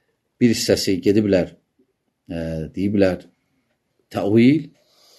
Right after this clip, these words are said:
və bir hissəsi isə <clears throat> gediblər, deyiblər ki, tafvid. Və hamısı ümumiyyətlə məca-, təbii ki, birinci məcaz deyəndən sonra. Məcazi mənalardır bunlar hamısı deyiblər. Məsələn, e,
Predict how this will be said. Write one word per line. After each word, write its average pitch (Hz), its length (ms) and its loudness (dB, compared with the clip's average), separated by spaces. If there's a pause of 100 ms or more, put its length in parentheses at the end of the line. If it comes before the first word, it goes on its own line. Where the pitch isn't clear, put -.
(220)
və 127 100 -2
bir 151 140 4
hissəsi 120 420 0
isə 98 200 -2 (460)
<clears throat> - 420 -18
gediblər, 110 440 2
deyiblər 101 400 -4
ki, 98 200 -4 (1300)
tafvid. - 500 -4 (1400)
Və 151 180 6
hamısı 151 400 2
ümumiyyətlə 120 600 2
məca-, 104 400 0
təbii 123 260 -2
ki, 90 120 -12
birinci 95 320 -2
məcaz 80 340 -2
deyəndən 69 360 -6
sonra. - 240 -18 (720)
Məcazi 76 440 -4
mənalardır 67 560 -6
bunlar 67 200 -12
hamısı - 200 -20
deyiblər. 67 460 -16 (1200)
Məsələn, 127 460 2 (100)
e, 95 140 -12